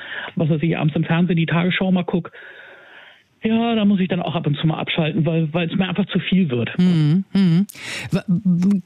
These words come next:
Speaker 2: gibt's, gibt's so bestimmte Punkte, an denen du das besonders gemerkt hast, wo du gesagt hast, nee, jetzt, äh,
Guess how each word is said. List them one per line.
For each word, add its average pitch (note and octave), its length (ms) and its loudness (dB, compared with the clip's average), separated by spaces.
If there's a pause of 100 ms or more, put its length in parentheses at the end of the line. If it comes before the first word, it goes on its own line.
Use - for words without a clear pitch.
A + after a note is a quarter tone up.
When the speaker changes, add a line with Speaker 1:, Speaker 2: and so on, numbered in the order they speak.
(160)
Speaker 2:
gibt's, - 400 -4
gibt's F3+ 320 -2
so G3 240 0
bestimmte G#3+ 580 0
Punkte, G3+ 440 0
an F#3+ 160 2
denen F#3+ 260 2
du F#3+ 100 0
das F#3 200 -2
besonders F3 500 2
gemerkt D#3 460 0
hast, A#3+ 400 0
wo F3+ 120 2
du F#3 140 2
gesagt F3+ 400 -2
hast, E3+ 260 -2
nee, F3+ 200 4
jetzt, - 400 -4
äh, - 220 -4